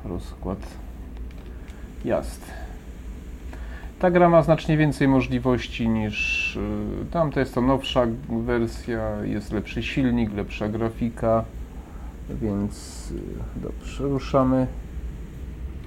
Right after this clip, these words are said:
Mm. Piasecznicę, ponieważ wiem, że tutaj są problemy.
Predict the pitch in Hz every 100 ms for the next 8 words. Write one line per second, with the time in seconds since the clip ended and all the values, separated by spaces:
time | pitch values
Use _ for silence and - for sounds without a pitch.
0 | - - - - - - - - - -
1 | - - - - - - 131 120 120 120
2 | 123 123 - - - - - - - -
3 | - - - - - - - - - -
4 | - - - - - - - - - -
5 | 120 - 120 - - 165 160 - 147 -
6 | 131 120 117 117 123 123 117 113 120 110
7 | 117 110 107 - - - - - - -
8 | - - - - 123 113 117 117 113 113
9 | 98